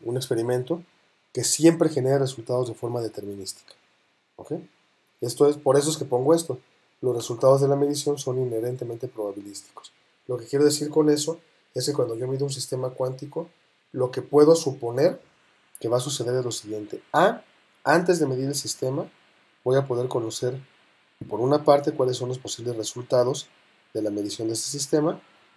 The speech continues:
y dos, cuál es la frecuencia con la que obtendría los resultados si hiciera muchas mediciones de ese mismo sistema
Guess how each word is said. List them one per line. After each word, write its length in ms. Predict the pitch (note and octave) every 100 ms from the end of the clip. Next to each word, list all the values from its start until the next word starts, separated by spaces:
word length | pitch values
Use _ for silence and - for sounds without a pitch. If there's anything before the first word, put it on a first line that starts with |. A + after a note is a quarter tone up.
| _
y 100 | B2+
dos, 400 | B2+ C#3+ F3+ - - _ _ -
cuál 180 | C3+ C#3
es 120 | D3+
la 160 | B2
frecuencia 800 | A2+ A2+ A2 - E3 E3 - D#3+
con 120 | D#3 A#2+
la 80 |
que 100 | A2+
obtendría 300 | A2+ A2+ A2
los 100 | B2
resultados 600 | B2+ B2+ D#3 D#3 C3+ D3 - _ _ -
si 340 | - B2+ B2
hiciera 360 | C3 B2 C#3 C3+
muchas 380 | C3 C3+ C#3 C#3
mediciones 560 | C#3 D3 - C#3+ D3 D3+ _ _ -
de 160 | A#2 B2
ese 160 | C3
mismo 260 | C3 C3 C3+
sistema 580 | C3 - C#3+ C#3+ E3+